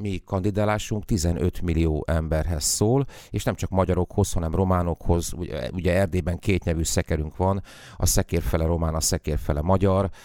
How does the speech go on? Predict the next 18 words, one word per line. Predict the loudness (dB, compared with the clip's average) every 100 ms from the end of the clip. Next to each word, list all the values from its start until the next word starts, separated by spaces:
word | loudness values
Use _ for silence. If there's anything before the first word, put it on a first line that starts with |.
| -12
Szerbiában | -2 2 2 2 0 0 0 -2
majd | -4 -4
szerb | 0 2 0 -4
és | -10 -2
magyar | 0 0
könyvek | 0 0 0 0
lesznek, | 0 -2 -2 -4 -4 -12 -12 -4
Ukrajnában | -2 0 0 2 0 0 0 0 0 0
Beregszászra | 0 0 -2 -2 -2 0
van | 2
engedélyünk, | 2 2 0 2 2 0 -2 -2
ott | -4
majd | 0 0
rutin | 0 0 -2
és | -2 -2
magyar | 0 0
könyvek | 0 0 0
lesznek, | 0 -2 -2 -2